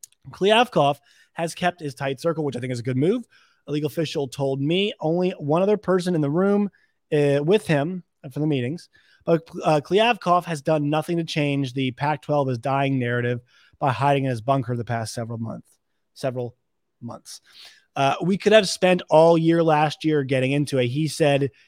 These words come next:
he said on every single rumor that's been passed out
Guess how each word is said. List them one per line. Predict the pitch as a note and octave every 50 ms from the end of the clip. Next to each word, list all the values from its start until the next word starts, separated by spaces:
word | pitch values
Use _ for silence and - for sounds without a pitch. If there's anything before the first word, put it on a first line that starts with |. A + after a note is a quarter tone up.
| _ _ _ _ _
he | - G3+ A3 G3
said | - - G3+ G3 F#3 F#3 G3+ -
on | D#3 D3+ D3 - -
every | - E3+ E3+ D#3+ E3 E3+ D#3+
single | C#3+ - D3 C#3 C3+ B2+ B2 B2
rumor | C3+ D3+ D#3+ D#3+ D#3+ D#3 D3+
that's | C#3+ C3 B2+ -
been | - C3+ B2+ B2 A#2+ G#2
passed | - - D3+ D3 D3 D3 C3 - - _
out | C#3 C#3 C#3 C#3+ C3+